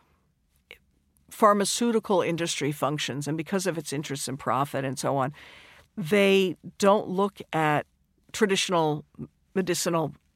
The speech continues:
things. So, uh, Chinese medicine and herbs and all of these different things. And I would say I increasingly think that there are things that we are not using that we could use to treat illness.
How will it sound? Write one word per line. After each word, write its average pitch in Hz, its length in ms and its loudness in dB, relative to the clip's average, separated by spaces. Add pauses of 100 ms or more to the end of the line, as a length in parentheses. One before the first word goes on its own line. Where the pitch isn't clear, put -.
things. 143 440 0
So, 165 280 2
uh, 120 280 -4
Chinese 170 400 0
medicine 175 420 0
and 165 160 -4
herbs 170 280 2
and 165 100 -2
all 151 100 4
of 147 60 -2
these 147 140 -6
different 147 280 -8
things. 156 260 -4
And 143 60 0
I 160 40 2
would 165 120 -2
say 156 280 2 (640)
I 185 100 6
increasingly 190 720 0
think 156 320 -6
that 151 140 -4
there 156 160 2
are 151 100 4
things 156 320 -4
that - 140 -4
we 170 160 0
are 147 400 2
not 175 500 2
using 156 460 -2
that - 140 -4
we 156 120 -2
could 151 260 -4
use 151 240 -2
to 160 120 -10
treat - 280 -4
illness. 135 460 -6